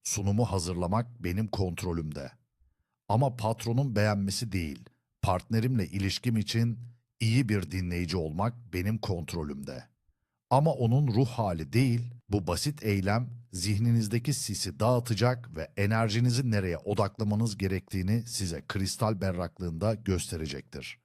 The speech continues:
Bu kağıdı cüzdanınızda taşıyın, endişelendiğinizde bakın. Yirminci adım, kimlik değişimi. Bu yolculuğun sonu bir kimlik değişimini beraberinde getirir. Artık hayatın bir yöneticisi değilsiniz.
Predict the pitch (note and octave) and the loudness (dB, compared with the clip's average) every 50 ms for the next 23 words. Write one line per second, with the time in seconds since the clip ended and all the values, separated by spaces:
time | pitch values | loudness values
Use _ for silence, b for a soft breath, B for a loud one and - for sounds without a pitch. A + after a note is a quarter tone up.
0 | _ - G#2 A#2 - - C3 A2+ A2+ G2+ F2+ A#2 B2 A#2 A#2+ A2 G2 G2+ F#2 E2+ | _ 0 0 2 4 4 4 4 4 2 2 0 0 0 -2 0 0 0 2 2
1 | G#2 G2+ G2+ G2 F#2 F2+ D#2+ D#2 G#2 - - F2 - - F2 E2+ F2 E2 D2+ - | 2 2 2 2 0 0 -2 -2 -4 -4 -4 -6 -6 -4 -4 -2 -4 -4 -6 -8
2 | - _ _ - F2 F#2+ F#2+ F2+ G2 - - G2 F#2+ F2+ F2+ E2+ D#2+ E2 D#2 D#2 | -14 _ _ -2 0 0 2 0 0 0 0 0 0 0 0 -2 -2 -4 -4 -4
3 | D#2 C#2+ - C2 A#1+ - G2 - - - A2+ A2 A2+ G#2+ - - - - _ _ | -6 -6 -8 -8 -2 -2 -2 -2 2 2 2 2 2 -2 -6 -12 -20 -20 _ _
4 | _ _ _ _ _ _ _ _ _ _ _ _ _ _ _ _ _ _ _ _ | _ _ _ _ _ _ _ _ _ _ _ _ _ _ _ _ _ _ _ _
5 | _ _ _ _ G2 G#2 A2 G#2+ A2 A#2+ A#2 A2+ A2 A#2 F#2 D#2+ C#2+ C#2 B1+ B1 | _ _ _ _ 2 2 4 4 4 4 2 4 2 2 0 0 -4 -8 -12 -12
6 | A#1 - _ _ _ _ _ _ - - B2 A#2+ A#2+ B2 A#2+ A#2+ A#2 G2 F2 E2+ | -16 -20 _ _ _ _ _ _ -2 0 2 4 4 4 2 2 -2 -2 -2 -2
7 | D#2+ - - D2+ C#2+ C#2+ C2 B1+ - - _ _ _ _ - F#2 B2 C3+ C3+ B2+ | -2 -4 -6 -8 -8 -10 -10 -12 -14 -18 _ _ _ _ 0 2 4 4 4 4
8 | C3 B2 A2 A#2+ A2+ A#2 B2 B2 A#2 - - A2 F#2 G2 G#2+ A#2+ A#2 A#2+ - F2+ | 2 0 0 0 0 2 2 2 2 0 -2 -2 0 2 2 2 2 0 -6 -2
9 | E2+ A2+ B2+ A#2+ A#2+ - - G#2+ G#2+ G#2+ A#2+ D3 D3 - A2+ G2+ G2 F2+ - - | 2 2 2 2 0 -2 -2 0 2 2 2 0 0 0 0 0 0 0 -2 -2
10 | F#2 F#2+ G#2 A#2+ G2 - F2 G#2 G2+ G2+ G2+ F#2+ E2+ F#2+ F2+ F2 E2+ E2+ F2 E2 | 0 0 0 0 -2 0 2 2 4 4 4 2 2 0 0 -2 -2 -2 -4 -4
11 | D#2+ D#2 - E2+ D2 C#2+ C2+ - - - - _ _ G#2 G#2+ A2 - - C3+ - | -4 -6 -6 -8 -8 -8 -10 -10 -14 -16 -18 _ _ 4 4 4 2 -2 -6 2
12 | - C3+ C3 C3 B2 B2+ B2 - D3 C#3+ B2 A2+ B2+ A#2 - - E2 F#2 G2 G#2 | 4 4 6 6 4 2 0 0 0 0 2 2 2 2 0 -2 0 2 4 4
13 | A#2 A#2 A#2 A#2 G2 G2 G2+ - C3+ A2 F2+ G2 G2+ A2 G#2+ G2 - - E2 D2+ | 4 4 2 0 -2 -2 -2 -2 -2 0 2 4 4 4 2 2 -2 -6 -6 -6
14 | C#2 B1+ - - - | -6 -6 -8 -10 -10